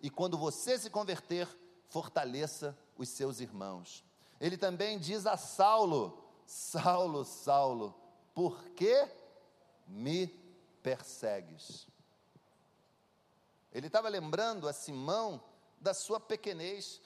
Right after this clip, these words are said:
e como o inimigo estava mais perto do que ele imaginava.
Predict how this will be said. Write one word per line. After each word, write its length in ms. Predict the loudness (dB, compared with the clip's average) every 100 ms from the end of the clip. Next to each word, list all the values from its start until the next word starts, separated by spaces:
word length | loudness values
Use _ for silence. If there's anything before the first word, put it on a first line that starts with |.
| -10
e 100 | -8
como 340 | -4 -4 -2
o 60 | -6
inimigo 380 | -6 -4 -4 0
estava 240 | 2 2
mais 320 | 0 -2 -4
perto 420 | -4 0 0 0
do 100 | -10
que 160 | -8 -2
ele 280 | 0 0 -4
imaginava. 800 | -4 -4 -4 -2 -2 -2 -4